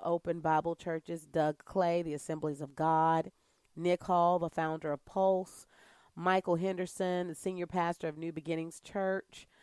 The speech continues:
John Jenkins, First Baptist Church of Glenarden. Walter Kim, who is the president of the National Association of Evangelicals. Joanne Lyon is with the Wesleyan Church. Johnny Moore, the Kairos Company.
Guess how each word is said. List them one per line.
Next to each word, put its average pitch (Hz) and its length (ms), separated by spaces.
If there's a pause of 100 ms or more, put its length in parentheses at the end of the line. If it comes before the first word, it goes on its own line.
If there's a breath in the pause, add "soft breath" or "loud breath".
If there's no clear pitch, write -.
(440 soft breath)
John 180 320
Jenkins, 202 480
First 190 320
Baptist 170 460
Church 190 480 (100)
of 156 140
Glenarden. 175 720 (520 soft breath)
Walter 175 340
Kim, 175 360
who 185 140
is 170 100
the 160 80
president 175 600 (800)
of 160 120
the 160 80
National 156 380
Association 160 580
of 147 80
Evangelicals. 180 960 (460 soft breath)
Joanne 156 360
Lyon 185 600
is 160 220
with 156 180
the 156 80
Wesleyan 180 560
Church. 185 380 (120)
Johnny 147 360
Moore, 175 500
the 156 140
Kairos 180 600
Company. 180 640